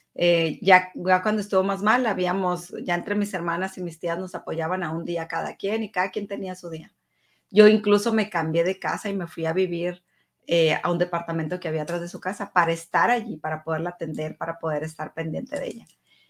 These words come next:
Y yo me acuerdo que yo dije, claro que cuando mi mamá, el día que le toque irse, yo voy a estar con ella, es así como que es obvio, voy a estar con ella. Y bueno, de repente ella ya se estaba recuperando, iba muy bien,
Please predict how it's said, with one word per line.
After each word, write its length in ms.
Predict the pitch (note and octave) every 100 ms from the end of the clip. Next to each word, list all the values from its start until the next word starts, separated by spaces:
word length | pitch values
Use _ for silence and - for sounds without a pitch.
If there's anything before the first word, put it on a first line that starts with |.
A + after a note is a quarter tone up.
| _ _ -
Y 60 |
yo 120 | G#3 B3+
me 80 |
acuerdo 280 | C#4+ D4 D4
que 100 | D4
yo 100 | B3+
dije, 460 | B3 B3+ B3+ A#3 _ -
claro 340 | A#3+ A#3 B3
que 120 | B3
cuando 240 | A#3 A3 G#3
mi 120 | G3
mamá, 240 | F#3 F#3+
el 120 | G3+
día 180 | G3+ G#3
que 100 | G#3
le 120 | F#3+
toque 240 | F#3 F3+ G3+
irse, 400 | G3+ G#3 G#3 G#3 _ _
yo 140 | - D#3
voy 120 | F3
a 40 |
estar 240 | F3+ F#3+ -
con 180 | F#3+
ella, 320 | A#3 B3+ G3+ F3
es 180 | E3
así 220 | F3+ - E3
como 260 | F3 D#3+
que 140 | - D#3
es 180 | D#3 -
obvio, 460 | - F#3+ F#3 D#3+ D#3+ -
voy 160 | D#3+
a 20 |
estar 240 | D#3 E3 E3
con 160 | D#3
ella. 180 | D#3 - - _ _ _ _ _ _
Y 60 | C4
bueno, 260 | C#4 C#4+ C#4
de 100 | C4+
repente 680 | A#3+ A#3 A3+ B3 A#3+ -
ella 160 | A#3 A#3+
ya 300 | A#3+ A#3 A3+
se 200 | - A3+
estaba 320 | A3 A3 G3+
recuperando, 600 | G#3 G#3 - E3 G#3 D#4
iba 180 | E4 A3+
muy 200 | A3+ A3+
bien, 380 | G#3+ G#3 B3+